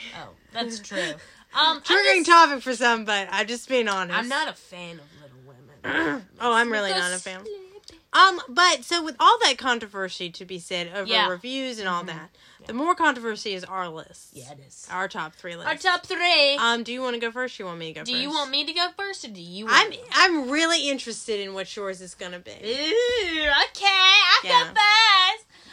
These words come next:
Speaker 1: Um, so number, so my list is a combine. It's very hard. It was
Speaker 2: Okay.
Speaker 1: very hard, mm, uh, to pick because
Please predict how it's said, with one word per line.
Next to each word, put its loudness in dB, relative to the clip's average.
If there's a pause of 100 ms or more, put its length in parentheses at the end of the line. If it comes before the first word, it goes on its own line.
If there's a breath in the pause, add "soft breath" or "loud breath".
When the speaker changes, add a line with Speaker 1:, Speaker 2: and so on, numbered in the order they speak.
(160 loud breath)
Speaker 1:
Um, 4
so 0
number, -6
so -2
my 0 (180)
list -8
is -18
a -4 (140)
combine. -6 (260 loud breath)
It's -8
very 0 (140)
hard. 0 (380 soft breath)
It -2
was -4
Speaker 2:
Okay. 2
Speaker 1:
very -2
hard, -6 (180)
mm, -12 (460 loud breath)
uh, 2 (200)
to -4
pick -8 (100)
because -4